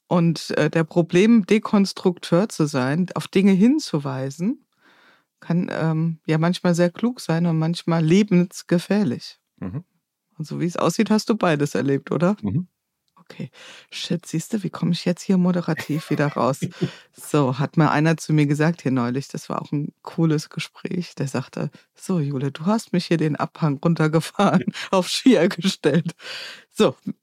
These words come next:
Speaker 1: wir gehen zum Drama, Holger, oder was meinst du? Wir
Speaker 2: Äh,
Speaker 1: müssen
Speaker 2: ja,
Speaker 1: den
Speaker 2: und die Überleitung, die, die,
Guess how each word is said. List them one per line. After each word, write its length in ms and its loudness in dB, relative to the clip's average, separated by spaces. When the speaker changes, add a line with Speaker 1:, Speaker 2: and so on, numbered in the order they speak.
Speaker 1:
wir 160 2
gehen 200 4
zum 200 6
Drama, 540 0
Holger, 400 2
oder 200 2
was 220 -2
meinst 340 0
du? 200 -6
Wir 100 4
Speaker 2:
Äh, 0 -
Speaker 1:
müssen 200 2
Speaker 2:
ja, 80 4
Speaker 1:
den 100 6
Speaker 2:
und 200 0
die 80 -2
Überleitung, 800 -2
die, 240 -8
die, 280 -10